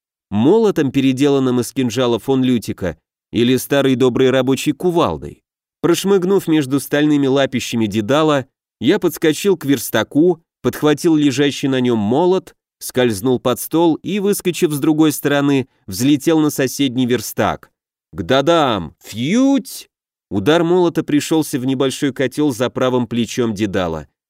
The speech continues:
Ничего серьёзного. Один из страхующих элементов, призванный, насколько я понял, в большей части отвлекать внимание потенциального противника. Но хватило и его. «Признаю твою победу».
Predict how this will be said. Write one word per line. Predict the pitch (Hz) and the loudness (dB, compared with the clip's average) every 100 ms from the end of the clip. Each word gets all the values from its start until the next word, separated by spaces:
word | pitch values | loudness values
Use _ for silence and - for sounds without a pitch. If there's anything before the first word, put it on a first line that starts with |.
| _ _ _ | _ _ _
Ничего | 113 135 208 226 | -4 -2 -2 -2
серьёзного. | 214 135 101 131 87 78 71 _ _ - | -2 0 2 0 -2 -10 -12 _ _ -4
Один | 107 123 156 151 | -2 2 2 2
из | - | -2
страхующих | 139 139 147 135 135 135 | -4 -2 0 0 -2 -2
элементов, | 143 139 156 190 160 92 - | 0 0 0 0 0 -4 -6
призванный, | 151 143 113 120 113 | 0 0 0 0 2
насколько | 117 113 123 120 117 | 0 -2 -4 -2 0
я | 117 | -2
понял, | 110 127 120 104 - _ _ | 0 0 2 -2 -4 _ _
в | 90 | -6
большей | 110 160 - 151 | 2 2 2 -2
части | - 151 - 139 | 0 0 0 -2
отвлекать | 131 139 139 151 135 | -2 -2 0 0 -2
внимание | 120 127 135 135 127 | -2 0 0 0 0
потенциального | 110 113 117 107 127 117 113 113 | -2 -4 -4 -2 -2 0 0 -2
противника. | - 123 - 95 78 80 82 76 _ _ _ _ - | 0 -2 -2 -6 -6 -8 -8 -12 _ _ _ _ -2
Но | 123 | -2
хватило | - 143 135 165 156 | 0 -2 0 2 2
и | - | 2
его. | 147 143 101 78 - _ _ _ _ _ _ _ _ _ | 0 0 0 -4 -8 _ _ _ _ _ _ _ _ _
«Признаю | 110 120 101 131 139 143 139 | 2 2 2 2 4 4 4
твою | 117 117 110 | 2 2 2
победу». | 110 98 92 78 71 - | 0 -2 -4 -6 -8 -14